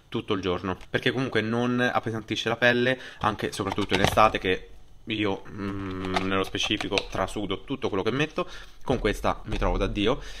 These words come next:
E poi ovviamente c'era anche la versione da notte che è bella ricca, quindi se avete una pelle secca quella è ancora più un boost di idratazione, però nel frattempo c'è lei che potete mettere sempre, anche prima del make up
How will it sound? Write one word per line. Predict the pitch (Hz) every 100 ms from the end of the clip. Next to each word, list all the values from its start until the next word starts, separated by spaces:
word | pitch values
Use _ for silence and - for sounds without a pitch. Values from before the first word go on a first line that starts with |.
| -
E | - 117 107 104 110
poi | 127 92
ovviamente | 104 107 98 98
c'era | - 113 101
anche | 98
la | 101
versione | 98 - 104 95 95
da | 104
notte | 110 -
che | 107
è | 87
bella | 95 95
ricca, | 98 98 101 98
quindi | - 113
se | 95
avete | 107 107
una | 101
pelle | 107 101
secca | 110 98 -
quella | 95 90 90
è |
ancora | 90 - 95
più | - 95 - - - - - -
un | 120 101
boost | 101 -
di | 101
idratazione, | 117 170 190 98 90 -
però | - 90 - -
nel | - 123
frattempo | 123 101 92 104
c'è | 113
lei | 101 95
che | 98
potete | 95 98 95
mettere | 92 92 -
sempre, | - 95 98 98 -
anche | 110 110
prima | 104 95
del | 101
make | 120 120 120
up | -